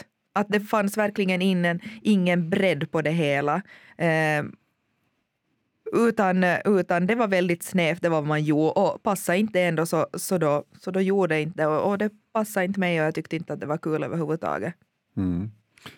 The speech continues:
Speaker 2: Ja, så det var lite förr i tiden.
Speaker 1: Ja, men så det var det väl lite
Speaker 2: Ja.
Speaker 1: förr, ja.
Speaker 2: Alla de klassiska grenarna som
Speaker 1: Ja.
Speaker 2: finns. Och det här, eh,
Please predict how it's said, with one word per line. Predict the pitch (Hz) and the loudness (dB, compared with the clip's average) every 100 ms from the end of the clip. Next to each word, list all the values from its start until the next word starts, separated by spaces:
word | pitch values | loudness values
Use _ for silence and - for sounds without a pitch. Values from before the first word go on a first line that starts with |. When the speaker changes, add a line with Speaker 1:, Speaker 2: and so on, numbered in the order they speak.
| - | -2
Speaker 2:
Ja, | 143 131 | 2 4
så | 113 127 | 4 2
det | |
var | 95 98 117 | 4 4 4
lite | 143 - | 2 0
förr | - 107 82 | 0 0 0
i | 90 | 0
tiden. | 85 - 90 - | -2 -2 -2 2
Speaker 1:
Ja, | 330 262 254 262 | 2 4 4 2
men | 277 | 2
så | 269 254 | 2 2
det | 202 | 2
var | 294 | 2
det | 202 | 2
väl | 165 147 | 2 2
lite | 139 | 2
Speaker 2:
Ja. | 95 92 | 2 0
Speaker 1:
förr, | 110 131 135 | 0 -2 -2
ja. | 110 165 202 - | -2 -2 -4 -2
Speaker 2:
Alla | 113 104 | 0 2
de | 98 | 2
klassiska | - 120 104 - 95 110 | 0 0 0 -2 -2 -2
grenarna | 98 98 92 90 80 | 2 2 2 2 0
som | - 92 | 0 0
Speaker 1:
Ja. | 220 233 208 220 | 2 4 2 2
Speaker 2:
finns. | 247 - - - - - - _ _ - | -2 -10 -20 -20 -20 -20 -20 _ _ -6
Och | 85 | -2
det | 85 | 0
här, | 82 85 82 85 | 0 -2 -2 -2
eh, | 90 | -4